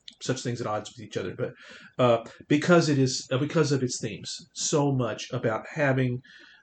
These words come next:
uh, it, it, it's, it's just, it's all that, and yet that story has been, has morphed.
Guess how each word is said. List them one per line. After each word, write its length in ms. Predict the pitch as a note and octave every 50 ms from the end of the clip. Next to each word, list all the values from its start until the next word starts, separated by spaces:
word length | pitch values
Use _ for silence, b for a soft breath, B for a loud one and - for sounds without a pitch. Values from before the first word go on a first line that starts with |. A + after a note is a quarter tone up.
| B -
uh, 380 | C#3+ C3 B2 A#2+ A2+ A2 A2 - - - _ _ _ _ _ -
it, 240 | B2+ A#2+ - - _ _
it, 420 | - - - - - C#3+ C#3 C#3 C#3+
it's, 180 | C#3 B2+ - -
it's 180 | C3+ C3 -
just, 300 | - C3+ - - - - _ -
it's 160 | B2+ - -
all 120 | B2 B2 B2+
that, 240 | E3 F#3+ D#3 - - - _ _ _ _ _ _ _ _ _ _ -
and 160 | C#3+ D3 D3+
yet 320 | D3+ E3 D#3+ D#3+ D#3+ - - _ _ _ -
that 240 | C#3+ C#3 C#3 C3+ -
story 680 | - - - F3 E3 E3 D#3+ D3 C#3 C3 C3 C3 C3
has 260 | C3+ C3+ C3+ C3 -
been, 180 | - C3+ C3 C3
has 220 | - B2+ B2 -
morphed. 540 | - C#3 D#3+ D#3+ - - - - - - -